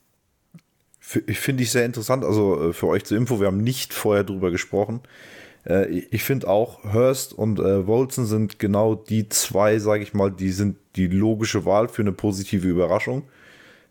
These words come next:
Äh, würde ich dann aber nicht als Dark Horse machen, weil ich finde, das ist offensichtlich, dass sie liefern.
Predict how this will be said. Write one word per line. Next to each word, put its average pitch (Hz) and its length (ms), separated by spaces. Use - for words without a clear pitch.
Äh, 95 180
würde 117 140
ich - 120
dann 95 160
aber 101 140
nicht 113 180
als 95 220
Dark 101 300
Horse - 200
machen, 110 220
weil 98 120
ich - 80
finde, 104 200
das 95 160
ist 87 120
offensichtlich, 95 680
dass 76 160
sie 82 100
liefern. 98 400